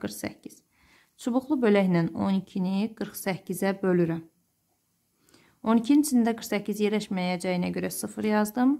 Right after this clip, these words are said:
Sıfıra vuranda sıfır, sıfır çıxanda on iki eləyir. Bu on ikinin içində yenə qırx səkkiz yerləşmir. Bunun üçün tam ədədin sonuna vergül qoyub bir sıfır yazıram və o sıfırı da aşağı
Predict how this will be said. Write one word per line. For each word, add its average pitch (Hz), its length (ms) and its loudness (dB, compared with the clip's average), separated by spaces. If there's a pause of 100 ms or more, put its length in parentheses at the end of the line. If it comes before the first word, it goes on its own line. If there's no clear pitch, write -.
(120)
Sıfıra 202 320 -6
vuranda 196 280 -2
sıfır, 202 340 -8
sıfır 277 420 -6
çıxanda 233 400 -2
on 202 260 2
iki - 220 -6
eləyir. 165 340 -2 (840)
Bu 320 120 4
on 320 140 6
ikinin 294 240 2
içində 254 340 4
yenə 226 240 4
qırx 180 220 -6
səkkiz 175 260 -6
yerləşmir. 175 520 -4
Bunun 285 220 6
üçün 180 300 -2 (560)
tam 277 240 6
ədədin 180 400 0
sonuna 233 360 -2
vergül 220 380 0
qoyub 262 280 -2
bir 220 100 0
sıfır 196 400 -6
yazıram 220 500 0
və 262 140 0
o 254 160 0
sıfırı 247 420 -4
da 269 140 4
aşağı 208 400 -4